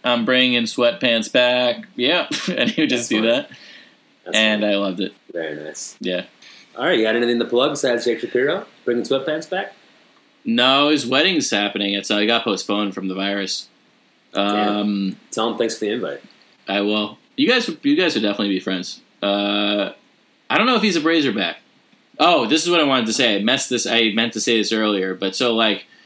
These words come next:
Speaker 1: um, when I was talking with my sister about the bagels, she is someone, and sh-, so she, like, listens to a fa-, sh-, a fair amount of episodes, but she's not, like, a diehard Razorback,
Speaker 2: Mm-hmm.
Speaker 1: right?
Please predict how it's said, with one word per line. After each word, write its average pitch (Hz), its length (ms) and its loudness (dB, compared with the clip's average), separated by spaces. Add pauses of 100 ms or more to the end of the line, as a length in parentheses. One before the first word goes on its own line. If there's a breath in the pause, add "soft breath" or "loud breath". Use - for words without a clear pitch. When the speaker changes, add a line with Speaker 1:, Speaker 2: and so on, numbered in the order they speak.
(380 soft breath)
Speaker 1:
um, 101 680 0
when 113 260 0
I 110 80 2
was 107 100 -4
talking 117 260 0
with 107 100 -2
my 107 80 0
sister 110 480 0
about 98 520 -2
the 92 520 -2
bagels, 104 600 0 (180 soft breath)
she 196 300 2
is 185 140 2
someone, 143 580 0
and 123 360 -2 (300)
sh-, 131 260 -4
so 147 120 2
she, 185 180 2
like, 160 160 2
listens 135 540 0
to 120 440 0 (160)
a 127 60 -4
fa-, - 260 -6
sh-, - 220 -6
a 113 100 -4
fair 135 200 2
amount 127 160 2
of 107 60 0
episodes, 123 520 2
but 110 100 0
she's 117 200 -2
not, 117 140 2
like, 110 120 0
a 104 100 0
diehard 104 480 0
Razorback, 107 560 0 (600)
Speaker 2:
Mm-hmm. 117 260 -6
Speaker 1:
right? 120 280 2